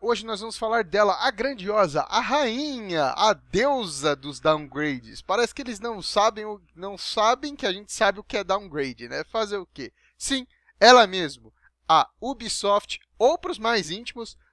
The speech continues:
Yubi! Galera, ano passado ela fez uma coisa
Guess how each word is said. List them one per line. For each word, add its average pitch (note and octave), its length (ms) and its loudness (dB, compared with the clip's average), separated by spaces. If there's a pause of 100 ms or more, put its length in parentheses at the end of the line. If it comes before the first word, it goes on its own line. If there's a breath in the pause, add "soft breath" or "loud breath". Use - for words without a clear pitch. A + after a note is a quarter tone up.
(120)
Yubi! A3 1500 -2
Galera, G#3+ 400 4
ano G3 200 0
passado E3+ 440 -2
ela E3+ 120 0
fez E3 220 -12
uma D#3+ 160 -12
coisa D#3+ 320 -10